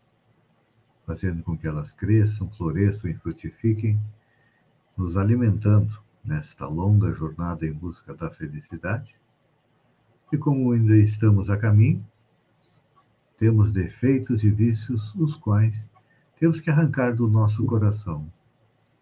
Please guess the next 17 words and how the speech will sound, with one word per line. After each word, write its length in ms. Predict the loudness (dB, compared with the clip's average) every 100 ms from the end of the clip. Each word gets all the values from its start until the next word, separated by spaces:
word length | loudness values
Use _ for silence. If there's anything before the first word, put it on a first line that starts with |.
| _ _ _ -4
Uns 600 | -4 -4 -12 -20 -20 -6
são 160 | 0 2
mais 260 | 2 0
fáceis, 540 | -4 -8 -8 -10 -18 -20 _ _ _ _ _ _ _ 0
outros 560 | 2 2 0 -4 -4
mais 260 | -2 -2 -2
difíceis. 640 | -4 -2 -4 -4 -4 -4
Os 160 | -2 -2
difíceis, 680 | -2 0 0 0 -4 -6 -8 _ _ _ _ _ _ _ _ _
quando 240 | 0 2 4
não 180 | 2 2
conseguimos 640 | 0 -2 -4 -4 -4 -4
arrancá-los, 640 | -2 -2 0 -2 -2 -4
vamos 280 | -6 -4 -2
enterrá-los 760 | -2 -2 -4 -4 0 2 0 0
bem 200 | -2 -2
fundo, 540 | -2 -2 0 -2 -4